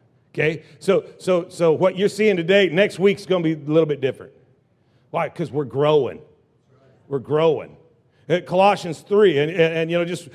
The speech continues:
just wanna re-, remind you that if we were raised with Christ, then it changes the things we're seeking, doesn't it? If you were raised with Christ, it raised, it's, it's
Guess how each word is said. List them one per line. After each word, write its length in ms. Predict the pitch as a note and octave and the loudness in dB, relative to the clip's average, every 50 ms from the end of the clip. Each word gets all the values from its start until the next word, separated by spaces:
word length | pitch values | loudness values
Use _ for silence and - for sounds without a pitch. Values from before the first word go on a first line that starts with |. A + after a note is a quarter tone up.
| - _ | -20 _
just 180 | - F3+ - - | -10 -10 -4 -2
wanna 240 | G3 G3 F3 D3 | 0 0 0 0
re-, 280 | D3 D3+ D3 E3+ F3 F#3 F#3 | -2 -4 -4 -2 -4 -2 -2
remind 400 | D#3+ E3+ E3+ E3+ F#3 G#3+ G#3 D#3+ | -4 -2 -2 -2 -2 -2 -2 -2
you 80 | D#3 | -2
that 220 | D#3 D3+ D#3 D3+ - - - - | -2 0 0 0 -2 -6 -4 -2
if 180 | F#3+ F3+ - - | -2 -2 -2 -4
we 220 | F3+ A3+ C4 C4 | -4 -2 -2 2
were 200 | B3+ A#3 G3+ F3+ | 2 4 4 4
raised 320 | E3 F#3 G3+ A3 A#3 - | 4 6 6 6 4 4
with 180 | - F3 D3+ - | -2 -4 -6 -4
Christ, 340 | - F3 F#3+ G#3+ G3+ - - - - - - | -4 0 2 2 0 0 -2 -8 -20 -14 -2
then 280 | D3+ F#3 F3+ E3 - - - | 0 0 0 0 -2 -6 -4
it 220 | - E3+ F3+ F3+ - | -4 -4 -4 -4 -6
changes 520 | - - F#3 G#3 A#3 B3 A3+ F3+ F#3 D3+ | -10 -6 -4 -2 -2 -2 -2 -4 -6 -6
the 120 | - D#3 D3 | -6 -8 -8
things 320 | - - F3 F3+ E3+ A#2+ | -4 -4 -4 -4 -4 -6
we're 100 | C3+ C#3 | -8 -8
seeking, 480 | - - - E3+ F3+ E3 - A2 F2+ E2 | -10 -6 -6 -6 -6 -6 -10 -14 -14 -10
doesn't 240 | F2 A2 B2 A2+ | -8 -8 -8 -8
it? 160 | D2+ C#2+ _ _ _ _ _ _ _ _ _ _ _ _ _ _ _ _ _ _ _ _ _ | -10 -16 _ _ _ _ _ _ _ _ _ _ _ _ _ _ _ _ _ _ _ _ _
If 160 | F3+ E3+ C#3+ | -4 -2 -2
you 140 | A3 C4+ D4 | 0 4 4
were 160 | C4 G#3+ F#3 | 6 6 6
raised 320 | F3+ G3+ A3 G#3+ F#3+ - | 6 8 8 8 6 4
with 160 | D#3 D#3 C#3 - | -2 -8 -8 -6
Christ, 420 | - E3 F#3+ G3+ F#3+ D3+ - - - - - | -4 -2 -2 0 0 -2 -4 -8 -16 -12 -6
it 120 | - E3+ E3 | -6 -6 -2
raised, 480 | D3+ E3 G3+ A3 A3 F3+ C#3 A2 - - | 2 4 6 6 6 4 2 -2 -8 -8
it's, 220 | E3 F3+ - - - | -6 -6 -6 -6 -8
it's 220 | - D#3+ D3+ - | -8 -8 -8 -8